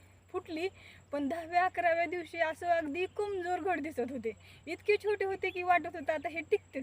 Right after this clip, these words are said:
का नाही. पर-, परंतु सरांचा बरोबर माझा अकरावा दिवस होता बागेचा आणि त्या दिवशी सरांचा प्लॅनोफिक्सचा व्हिडिओ आला. ती सरांनी सांगितलं होतं की तुम्ही प्लॅनोफिक्सचा एकरी पन्नास मिलीनं वापर करा. तर मी काय केलं, प्लॅनोफिक्स अगदी प्लेन, त्याच्यात कुठलंही औषध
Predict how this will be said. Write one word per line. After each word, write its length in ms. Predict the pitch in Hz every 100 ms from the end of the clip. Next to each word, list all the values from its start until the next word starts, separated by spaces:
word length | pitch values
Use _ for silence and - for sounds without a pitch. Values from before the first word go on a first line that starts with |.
| -
का 80 | 233
नाही. 160 | 226 202 - - - - _
पर-, 280 | 285 302 285
परंतु 480 | 330 339 339 339 359
सरांचा 480 | 392 370 330 330
बरोबर 460 | 320 339 339 302 339
माझा 320 | 339 330 302
अकरावा 380 | 302 - 294 294
दिवस 320 | 277 302 294
होता 200 | 277 262
बागेचा 400 | 254 277 269 262
आणि 140 | 269 254
त्या 140 | 269
दिवशी 260 | 254 262 294
सरांचा 400 | 294 262 262 262
प्लॅनोफिक्सचा 680 | 330 320 294 294 269 -
व्हिडिओ 280 | 240 247 226
आला. 200 | 226 220 - - - - -
ती 80 | 269
सरांनी 380 | 339 330 320 330
सांगितलं 400 | 370 349 302 302
होतं 200 | 302 294
की 80 | 285
तुम्ही 260 | 294 302
प्लॅनोफिक्सचा 640 | 294 320 302 269 302 - 277
एकरी 240 | 285 269
पन्नास 380 | 262 302 240 254
मिलीनं 320 | 277 254 254 262
वापर 300 | 285 - 220
करा. 220 | 226 220 - - - - -
तर 120 | 330
मी 180 | 339 370
काय 200 | 370 359
केलं, 260 | 320 285
प्लॅनोफिक्स 520 | 311 339 330 320 349 320
अगदी 240 | 320 381
प्लेन, 420 | - 392 403 294
त्याच्यात 400 | 214 - 320 359 -
कुठलंही 400 | 381 359 359 359
औषध 260 | 403 370